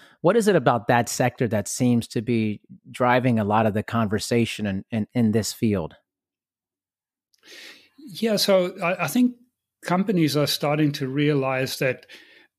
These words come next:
Speaker 2: uh, self-driving cars, to, to, uh, get it working in a very general way, the way a human can drive a car,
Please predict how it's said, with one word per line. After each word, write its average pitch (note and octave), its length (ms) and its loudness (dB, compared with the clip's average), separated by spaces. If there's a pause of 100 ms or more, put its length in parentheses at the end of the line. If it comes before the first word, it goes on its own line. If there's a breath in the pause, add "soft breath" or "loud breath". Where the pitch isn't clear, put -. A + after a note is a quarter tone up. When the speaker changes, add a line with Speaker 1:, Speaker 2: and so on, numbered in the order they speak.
(160)
Speaker 2:
uh, C3+ 80 -10
self-driving C#3+ 800 2
cars, C3+ 720 -2
to, - 240 -8
to, C#3+ 180 -6 (340)
uh, C#3+ 80 -2
get D#3+ 240 0
it C#3+ 60 0
working D3 420 0
in C3+ 80 -4
a C3+ 100 -4
very C3 260 -4
general C#3+ 500 0
way, A2+ 280 -4
the B2+ 120 -8
way A#2 260 -6
a A#2+ 40 -6
human D#3 400 0
can B2 200 -10
drive A#2 300 -4
a A#2+ 60 -8
car, A2+ 420 -4